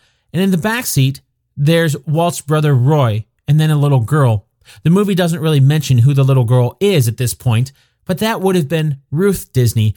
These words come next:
who was born a couple of years after Walt in nineteen oh three. Something the movie doesn't really mention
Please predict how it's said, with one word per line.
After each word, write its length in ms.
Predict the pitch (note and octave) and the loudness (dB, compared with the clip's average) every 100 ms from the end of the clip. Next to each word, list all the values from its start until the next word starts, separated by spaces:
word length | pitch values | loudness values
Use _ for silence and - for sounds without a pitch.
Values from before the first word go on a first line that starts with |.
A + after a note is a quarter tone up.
| _ - | _ -6
who 120 | G#3+ | -2
was 200 | G3+ D3+ | 0 0
born 400 | C3 D#3 D3+ D#3 | -2 0 0 0
a 80 | C3+ | -6
couple 400 | - F3 F3 F3+ | -4 -6 -2 -2
of 100 | D3 | 0
years 300 | C#3 C#3 B2+ - | 2 2 0 -2
after 500 | C#3+ C#3+ - A2 G#2+ B2 | -4 -2 -2 -2 -2 0
Walt 380 | C3 B2 A2+ - | 0 0 -4 -2
in 160 | B2+ | 0
nineteen 380 | A#2+ A2 - A#2+ | 0 0 0 0
oh 100 | G#2+ | 0
three. 380 | - C3+ A2+ G#2 _ _ _ _ _ _ _ _ - | 0 -2 -2 -4 _ _ _ _ _ _ _ _ -10
Something 400 | A#3+ C4 C#4+ A3 | -8 -6 -4 0
the 80 | |
movie 260 | F3 D#3+ D#3 | 0 0 0
doesn't 500 | C3 D#3+ E3+ E3+ C3+ | 0 0 0 -2 0
really 240 | E3+ E3 | 0 2
mention 460 | C3 A#2+ G#2+ G#2+ | 2 0 -2 -4